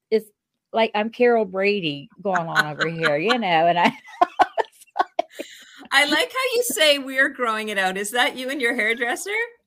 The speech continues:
Speaker 1: <laughs> Yeah. Oh, yeah, yeah. She's in
Speaker 2: Yes.
Speaker 1: she's number one in all the decisions I make about my hair
Speaker 2: Yeah.
Speaker 1: because she's been cutting it for, um, uh, almost, she's been cutting it for twenty years now. I just realized that.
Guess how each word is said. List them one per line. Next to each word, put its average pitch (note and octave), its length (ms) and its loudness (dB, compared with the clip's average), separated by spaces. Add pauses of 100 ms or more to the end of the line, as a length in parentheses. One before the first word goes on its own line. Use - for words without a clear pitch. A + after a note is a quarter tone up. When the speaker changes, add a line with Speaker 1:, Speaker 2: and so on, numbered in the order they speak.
(320)
Speaker 1:
<laughs> D#4 100 -4 (100)
Yeah. A#3 340 4 (1040)
Oh, F4 140 10
yeah, D4+ 480 4
yeah. G3 460 2 (320)
She's E4 340 -2
in D#4 160 2
Speaker 2:
Yes. C5 440 -2 (680)
Speaker 1:
she's D4+ 320 0
number C#4+ 380 0
one C#4 300 2
in A3 100 0
all B3 140 6
the C4+ 120 0
decisions A#3+ 480 0
I G3+ 100 0
make G#3 240 -2
about F#3+ 240 -2
my F3 140 0
hair G3 280 2
Speaker 2:
Yeah. D3+ 40 -2
Speaker 1:
because E3+ 520 -4 (200)
she's B3+ 240 -4
been C#4 240 -2
cutting A#3 340 -2
it G#3+ 260 -4 (460)
for, G3+ 420 4
um, A#3 360 4
uh, F#3+ 240 0
almost, A3 420 -4 (1160)
she's F3+ 200 -4
been B3+ 140 0
cutting B3 240 -2
it A#3 80 -8
for G3+ 80 -10
twenty G3+ 280 -8
years C4+ 260 -6
now. F#3+ 140 -4
I D3+ 120 -2
just F#3 220 -8
realized F#3 460 -8
that. C3 260 -6